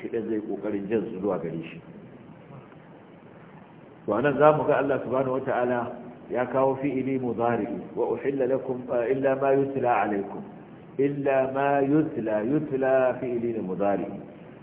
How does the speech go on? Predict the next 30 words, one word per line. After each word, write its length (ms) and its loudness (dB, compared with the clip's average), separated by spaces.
Dan 220 4
ai 100 6
maka 240 2
tambihi 640 0
kan 240 0
cewa 480 4
ana 340 0
son 220 -6
koyaushe 400 4
ka 120 -2
rika 220 -2
halarto 800 0
a 120 -4
kwakwalwarka 760 2
da 200 -4
zuciyarka 560 0
irin 260 4
abin 240 -2
da 100 0
aka 160 -6
haramta 400 -2
maka, 240 -8
dan 180 -2
gudun 260 2
kakka 280 -2
fada, 560 2
kakka 260 -4
fada 280 4
a 100 -2
cikin, 320 -12